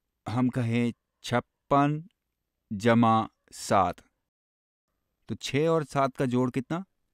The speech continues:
छः और सात का जोड़ है तेरह। ठीक, अगर आप उलझन में हैं तो दोबारा लिख लीजिए, और इसके बाद आपको मिलेगा एक जमा पाँच, एक जमा पाँच है छः, और जवाब हुआ तिरसठ।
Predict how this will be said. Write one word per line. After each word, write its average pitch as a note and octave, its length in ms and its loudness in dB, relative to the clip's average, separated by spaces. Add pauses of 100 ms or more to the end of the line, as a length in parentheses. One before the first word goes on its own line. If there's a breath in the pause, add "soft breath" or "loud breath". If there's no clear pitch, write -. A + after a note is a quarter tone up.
(120)
छः C3 200 -2
और C3 160 0
सात A2 240 -6
का G#2 120 -4
जोड़ F#2+ 300 -6
है C3 180 -8 (1700)
तेरह। F2+ 380 0 (1300)
ठीक, E3 240 -6 (720)
अगर A2 180 2
आप A2 160 2
उलझन G#2+ 320 -2
में A#2 120 2
हैं D3+ 160 -2
तो C#3+ 120 -4
दोबारा G2 340 0
लिख F#2+ 220 -4
लीजिए, C3+ 320 -4 (260)
और G#2 140 -6
इसके G2+ 180 -6
बाद G2+ 180 0
आपको F#2+ 240 -4
मिलेगा G2+ 400 -4 (200)
एक B2 220 0
जमा G2+ 220 0
पाँच, A#2 400 -6
एक G#2+ 140 -4
जमा A2 200 -2
पाँच G2+ 260 -6
है G2 100 -6
छः, D3+ 380 -4 (200)
और F#2+ 160 -4
जवाब F2+ 360 -4
हुआ C3 300 0
तिरसठ। - 480 -8